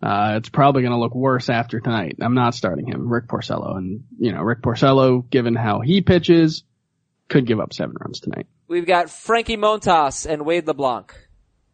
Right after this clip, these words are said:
Speaker 1: No.
Speaker 2: Two more games. Rockies at Padres. German Marquez at Eric Lauer.
Speaker 1: Definitely Rock, uh, German, German Marquez.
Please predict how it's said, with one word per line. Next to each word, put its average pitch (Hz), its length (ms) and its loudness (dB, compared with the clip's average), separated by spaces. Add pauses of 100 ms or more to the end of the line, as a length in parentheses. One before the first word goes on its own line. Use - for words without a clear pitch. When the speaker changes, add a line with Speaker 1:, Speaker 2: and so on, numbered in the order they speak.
(2000)
Speaker 1:
No. 120 380 -2 (920)
Speaker 2:
Two 190 120 -6
more 190 200 2
games. 233 580 0 (240)
Rockies 185 440 0
at 180 260 0
Padres. 147 560 0
German 151 360 -2
Marquez 156 480 0
at 123 80 -4
Eric 131 260 -2
Lauer. 110 480 -4 (640)
Speaker 1:
Definitely 139 420 2
Rock, 123 280 4 (160)
uh, 113 360 2
German, 110 340 0
German 107 340 2
Marquez. 135 760 0